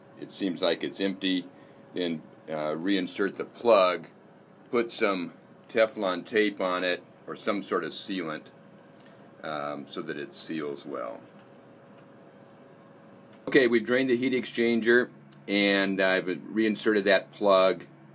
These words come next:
put some Teflon tape on it, and reinserted it. On mine, it's a nine sixteenths wrench. I don't know, uh, what it will be on yours,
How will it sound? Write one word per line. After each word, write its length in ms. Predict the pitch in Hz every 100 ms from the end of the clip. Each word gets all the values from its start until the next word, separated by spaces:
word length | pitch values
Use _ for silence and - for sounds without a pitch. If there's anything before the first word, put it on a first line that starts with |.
| -
put 140 | 98 101
some 140 | 98
Teflon 580 | - 101 - 92 87 80
tape 300 | 104 92 85
on 160 | 85
it, 180 | 85 85
and 160 | 78 76
reinserted 600 | 87 87 80 90 85 82
it. 160 | 85 - - - - - - -
On 160 | 98 98
mine, 200 | 117 123
it's 140 | 104
a 60 | 95
nine 340 | 101 107 107
sixteenths 760 | - 104 - - 104 98 -
wrench. 400 | 90 101 95 78
I 80 | 87
don't 200 | 95 92
know, 400 | 92 92 90 87
uh, 200 | 85 82
what 140 | 78 87
it 60 |
will 80 | 80
be 180 | 76 82
on 160 | 80
yours, 480 | 82 80 76 76 -